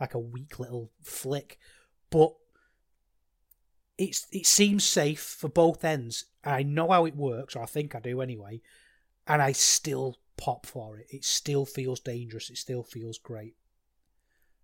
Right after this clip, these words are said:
um, to watch. And, <laughs> you know, I'm, again, I'm assuming it feels all right to take. Don't wanna take one. I'm not volunteering.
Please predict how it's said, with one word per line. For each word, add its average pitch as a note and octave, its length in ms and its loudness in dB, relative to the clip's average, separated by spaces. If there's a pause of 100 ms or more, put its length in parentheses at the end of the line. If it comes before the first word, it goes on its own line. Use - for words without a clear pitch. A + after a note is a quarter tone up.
(120)
um, B2 320 -2
to A#2+ 100 -6
watch. A2 400 -12
And, B2+ 240 -8 (240)
<laughs> E4+ 240 -18
you - 80 0 (140)
know, - 480 2 (100)
I'm, G3 160 8
again, F3 300 8
I'm D3 100 4
assuming D#3+ 400 0
it D3 100 -6
feels C3+ 220 -2
all A#2+ 140 -4
right A#2+ 160 -8
to C3+ 100 -10
take. A#2 300 -10 (340)
Don't D3+ 180 4
wanna B2+ 200 0
take C3 300 -4
one. A2+ 220 -14
I'm C#3 140 -4
not C#3 180 -4
volunteering. B2 600 -6